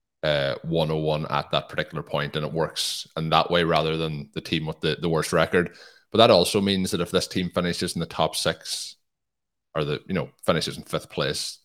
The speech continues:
that pick is definitely not gonna be the one oh one. So when you're looking at your normal league, your team could,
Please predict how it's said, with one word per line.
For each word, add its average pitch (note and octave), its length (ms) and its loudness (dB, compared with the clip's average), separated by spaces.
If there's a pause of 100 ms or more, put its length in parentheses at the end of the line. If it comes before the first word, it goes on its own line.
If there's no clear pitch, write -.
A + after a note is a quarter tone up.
(140)
that - 160 4
pick - 220 -2
is - 380 -4 (880)
definitely D#2+ 360 0
not D#2 160 -2
gonna D#2+ 140 -4
be D2 340 -2 (200)
the E2 60 0
one D2+ 180 0
oh D2+ 60 -2
one. C2+ 340 -6 (380)
So F2 400 2 (320)
when A2 160 10
you're B2 120 4
looking A2+ 220 4
at - 80 0
your F2 100 4
normal E2+ 360 2
league, F#2 180 0
your E2+ 120 0
team F2+ 200 -2
could, E2 240 -4